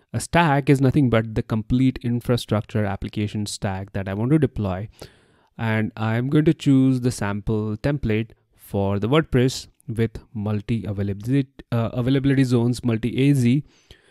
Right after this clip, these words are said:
which means I'm creating a high available setup with more than one servers and a backend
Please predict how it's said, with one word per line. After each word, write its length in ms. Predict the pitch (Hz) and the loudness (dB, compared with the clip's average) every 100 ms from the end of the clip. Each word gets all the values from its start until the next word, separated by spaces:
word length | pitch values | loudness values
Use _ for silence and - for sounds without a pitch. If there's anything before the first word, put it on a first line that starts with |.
| _ _ _ | _ _ _
which 180 | 170 - | -2 6
means 340 | 170 175 170 | 8 8 6
I'm 200 | 151 139 | 2 0
creating 440 | - 131 123 127 127 | 0 0 0 0 -2
a 60 | |
high 280 | 113 107 104 | -4 -4 -4
available 500 | 107 104 107 104 104 | -4 -4 -4 -4 -4
setup 340 | - 98 101 | -4 -4 -6
with 340 | 98 101 98 - | -6 -8 -10 -12
more 240 | - 110 107 | -6 -4 -2
than 180 | 107 | -2
one 180 | 107 147 | -2 -2
servers 640 | 156 147 143 147 147 143 | -2 -2 2 4 4 2
and 160 | 127 110 | -2 -2
a 20 | |
backend 680 | 104 101 117 - 127 127 123 | -2 -4 -4 -2 0 0 -2